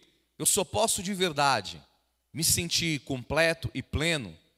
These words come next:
se realmente eu estiver debaixo de uma aliança com Deus.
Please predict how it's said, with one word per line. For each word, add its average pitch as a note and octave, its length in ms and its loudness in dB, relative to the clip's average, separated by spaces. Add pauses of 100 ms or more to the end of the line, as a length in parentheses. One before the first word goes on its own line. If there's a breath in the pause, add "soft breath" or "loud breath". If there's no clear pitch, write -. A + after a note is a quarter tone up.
(260)
se - 220 0
realmente G3+ 400 2
eu G3 40 -6
estiver F3 300 0
debaixo D#3+ 380 2
de C#3 80 -4
uma E3+ 120 -2
aliança D3+ 460 2
com C3 220 -2
Deus. G#2 500 2